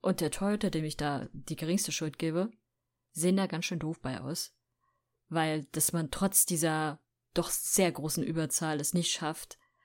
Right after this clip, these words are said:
den Ball zu bekommen oder sogar noch zuzulassen, dass der Ball da ins Tor geht, ist schon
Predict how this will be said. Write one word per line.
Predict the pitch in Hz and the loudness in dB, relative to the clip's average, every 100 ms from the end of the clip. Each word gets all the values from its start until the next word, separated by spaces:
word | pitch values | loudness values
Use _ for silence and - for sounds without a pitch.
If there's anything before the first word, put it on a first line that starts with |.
| _ - | _ -8
den | 165 156 | -4 -2
Ball | 143 160 | 4 4
zu | - 156 | 4 0
bekommen | - 180 180 - | -2 2 2 2
oder | 165 | 0
sogar | 156 160 156 | 0 0 0
noch | 151 | -2
zuzulassen, | - 220 220 170 139 - | 0 0 2 0 0 -2
dass | 156 156 | -2 0
der | 160 | -2
Ball | - 175 | 0 2
da | 160 | 2
ins | 139 - | 0 -2
Tor | - 185 | -2 -2
geht, | 147 160 - _ _ - _ _ - | -2 -6 -8 _ _ -20 _ _ 0
ist | - | 2
schon | 180 156 151 143 | 2 0 -4 -8